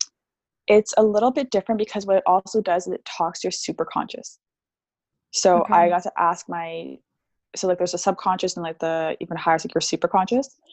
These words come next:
Speaker 1: And I got to ask my superconscious questions about other people in my life or things that weren't going my way or everything. And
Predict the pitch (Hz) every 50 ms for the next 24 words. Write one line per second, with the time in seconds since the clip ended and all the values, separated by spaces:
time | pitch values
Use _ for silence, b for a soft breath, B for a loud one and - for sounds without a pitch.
0 | b b b _ _ _ _ _ _ 208 202 185 185 185 - - 208 - - -
1 | 180 180 185 - - - - 180 175 - - - 202 - 196 190 - - 180 180
2 | - 175 170 - - - 208 214 - - 180 170 170 175 - - - 180 170 -
3 | 170 165 165 165 160 170 165 - - - - - _ _ _ _ _ _ _ -
4 | 180 170 175 175 - - 226 220 - 220 214 214 208 202 202 202 196 196 190 190
5 | 190 196 - - - 185 185 180 175 170 170 170 165 175 175 - - 185 185 185
6 | 180 170 180 180 180 - 180 175 170 170 165 170 185 196 190 190 196 190 185 175
7 | 175 - _ _ _ _ _ - - - - 190 180 196 190 170 156 - - -
8 | - _ b b b b b b b b _ _ _ - 190 185 180 180 175 170
9 | 165 175 190 202